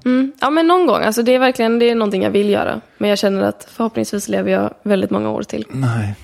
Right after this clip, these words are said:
Speaker 1: Nej.
Speaker 2: <laughs> Det,
Speaker 1: Vad har
Speaker 2: det
Speaker 1: du
Speaker 2: är
Speaker 1: för
Speaker 2: snart,
Speaker 1: planer?
Speaker 2: det är snart över, tyvärr. Så att, eh, nej, det är kört.
Speaker 1: Mm.
Speaker 2: Men, eh,
Speaker 1: Tack för, eh, stöttningen.
Speaker 2: Mm. <laughs> Ja, det är lugnt. Nej, men det är väl klart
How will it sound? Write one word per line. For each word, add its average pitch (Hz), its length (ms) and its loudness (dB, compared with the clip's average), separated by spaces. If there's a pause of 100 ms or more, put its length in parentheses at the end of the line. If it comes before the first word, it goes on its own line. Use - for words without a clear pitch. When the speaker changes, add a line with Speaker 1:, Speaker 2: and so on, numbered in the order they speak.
(240)
Speaker 1:
Nej. 269 160 -8 (200)
Speaker 2:
<laughs> 302 100 2 (640)
Det, 123 120 2 (120)
Speaker 1:
Vad - 100 0
har 302 40 4
Speaker 2:
det 330 40 4
Speaker 1:
du 349 40 2
Speaker 2:
är - 20 2
Speaker 1:
för 349 80 0
Speaker 2:
snart, 254 120 4
Speaker 1:
planer? 220 640 2
Speaker 2:
det 127 180 2
är 123 40 4
snart 120 460 0
över, 98 320 2
tyvärr. 98 400 0 (240)
Så - 140 2
att, - 260 -4
eh, - 420 -2 (380)
nej, 120 160 -2
det 139 60 -2
är 139 40 -2
kört. - 360 -6 (200)
Speaker 1:
Mm. 277 140 -2 (260)
Speaker 2:
Men, 127 300 2
eh, 113 180 2 (360)
Speaker 1:
Tack 254 220 -2
för, 208 280 0
eh, 208 120 -4
stöttningen. 220 520 -10
Speaker 2:
Mm. 139 240 0 (160)
<laughs> - 240 -4
Ja, 117 80 0
det 107 100 2
är - 20 0
lugnt. - 360 -6 (840)
Nej, 127 260 0
men 147 100 2
det 151 60 2
är - 20 4
väl 139 100 0
klart - 400 -4